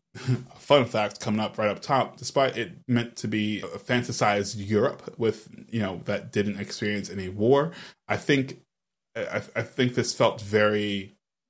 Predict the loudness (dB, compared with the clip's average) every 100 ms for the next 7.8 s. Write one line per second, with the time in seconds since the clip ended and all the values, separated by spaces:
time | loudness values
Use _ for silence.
0 | _ -10 2 4 4 4 0 -2 -4 -6
1 | -6 -8 -10 -10 -8 -8 -8 -6 -4 -2
2 | -4 -4 -4 -6 -8 -10 -8 0 2 4
3 | 4 2 0 -8 -8 -4 -2 0 -2 -4
4 | -6 -6 -2 2 4 4 0 -4 -4 -4
5 | -4 0 6 6 6 4 -4 -6 -6 -8
6 | -6 -6 -4 -2 -4 -6 -6 -6 -8 -10
7 | -8 -8 -8 -10 -6 -6 -8